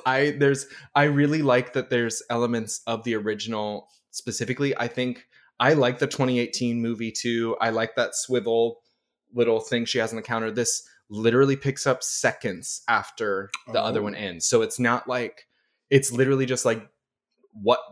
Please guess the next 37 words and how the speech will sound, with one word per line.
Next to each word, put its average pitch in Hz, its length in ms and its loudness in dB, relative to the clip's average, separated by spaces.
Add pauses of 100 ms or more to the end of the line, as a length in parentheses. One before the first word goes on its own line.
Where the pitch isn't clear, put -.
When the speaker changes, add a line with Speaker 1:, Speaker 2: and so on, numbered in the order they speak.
Speaker 1:
how 117 240 0
that 143 160 2
movie 151 280 -2
ends. 123 360 -4
They - 160 0
get 117 240 -4
in 131 80 -4
that 139 160 -4
pickup 131 260 -6
truck. 113 300 -2 (300)
This - 360 -2 (160)
movie 110 640 -2
literally 117 400 0
starts 110 360 -2
with 113 120 -8
her, 110 160 -4
like, 101 160 -4
holding 104 380 -6
her 104 120 -6
knife 95 300 -8
wound 95 340 -8
in 101 140 -8
the 92 60 -10
pickup - 320 -16
truck. - 180 -8 (400)
Um, 107 240 -4
Speaker 2:
Nice. 95 300 -16 (760)
Speaker 1:
I 135 60 2
don't 175 100 0
know. 190 220 2 (480)
I 135 100 2
think, 160 380 0 (1040)
is 165 240 6
it 185 120 6 (300)
maybe 160 340 0
too 180 580 0
reverent 151 600 0